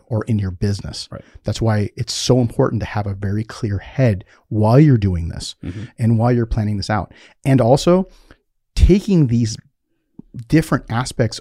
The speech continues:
Speaker 1: of what you want and writing them down. It's so important. And I, I spoke about this in, in some of the previous podcasts where you want, it could be a watch. It could be, uh, you know, a car. It could be,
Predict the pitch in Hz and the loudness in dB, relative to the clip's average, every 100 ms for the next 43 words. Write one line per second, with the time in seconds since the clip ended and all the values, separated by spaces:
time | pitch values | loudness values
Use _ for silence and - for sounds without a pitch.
0 | - - 110 110 107 117 - 117 113 110 | -10 -2 0 0 0 0 0 0 0 -2
1 | 107 123 214 - - _ _ _ - 147 | 0 0 -2 -8 -20 _ _ _ 2 2
2 | 131 165 196 170 101 110 120 - - _ | 4 4 4 4 2 2 0 -2 -10 _
3 | _ _ _ _ 120 - - 147 139 156 | _ _ _ _ -6 -2 2 4 2 0
4 | 120 90 - _ - 117 117 117 - 113 | 0 -2 -10 _ -2 2 2 2 0 -2
5 | 131 - 127 165 160 135 120 117 117 113 | -2 0 0 2 2 2 0 0 -2 -2
6 | - 95 120 113 - 120 107 - 123 - | -4 -6 -4 -2 -2 -2 -4 -2 -2 0
7 | 98 - - - - 117 120 120 131 135 | -4 -4 -18 -20 -6 0 2 4 2 2
8 | - _ _ _ - 123 123 127 - _ | -2 _ _ _ -2 0 0 -2 -8 _
9 | _ _ _ _ _ _ _ _ _ _ | _ _ _ _ _ _ _ _ _ _
10 | _ - 104 101 117 147 - - - - | _ -6 -4 -2 0 0 -2 -10 -16 -10
11 | 117 - 113 117 113 - 107 104 101 - | -6 -4 -2 0 -2 -4 -4 -4 -4 -4
12 | 101 98 - - - 135 90 82 - - | -6 -6 -8 -10 -2 -2 -2 -6 -10 -10
13 | 104 110 104 101 | -6 -4 -2 -4